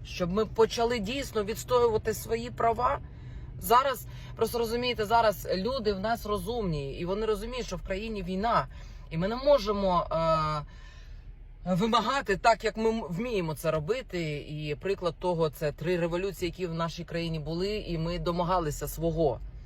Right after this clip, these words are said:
Але вибачте, будь ласка, ну ви вже вкрай доводите людей до, до, просто до якогось божевілля.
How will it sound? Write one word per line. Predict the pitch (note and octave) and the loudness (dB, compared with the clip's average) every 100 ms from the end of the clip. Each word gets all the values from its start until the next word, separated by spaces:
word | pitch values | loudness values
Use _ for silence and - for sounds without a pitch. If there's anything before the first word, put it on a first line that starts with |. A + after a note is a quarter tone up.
| - - - - - - | -12 -12 -10 -10 -8 4
Але | E3 E3+ | 6 6
вибачте, | D#3+ G#3 F#3 - D3+ | 4 2 0 -2 -4
будь | D3+ | -2
ласка, | D3+ D3+ C3+ - | 6 6 4 -2
ну | C#3 | -4
ви | D3+ E3+ | -2 -4
вже | D3+ | -2
вкрай | E3+ - G#3 G3+ | -2 2 6 6
доводите | D#3+ D#3+ F#3+ D#3 - | 4 0 0 0 -4
людей | D3+ D3+ F3+ G#3 E3+ | -4 -2 2 2 0
до, | C#3 B2+ | -2 -8
до, | C#3+ C#3 C3 E3+ E3+ E3 D#3 - | -8 -8 -2 2 4 6 4 2
просто | F3+ G3 - | 0 0 0
до | D3+ D#3+ | -2 0
якогось | D#3+ E3+ E3+ E3+ - - - D#3 | 0 0 0 0 -2 -10 -10 -8
божевілля. | E3+ F#3 F3 F#3+ A#3 G3+ B2+ | 2 2 4 2 2 -2 -2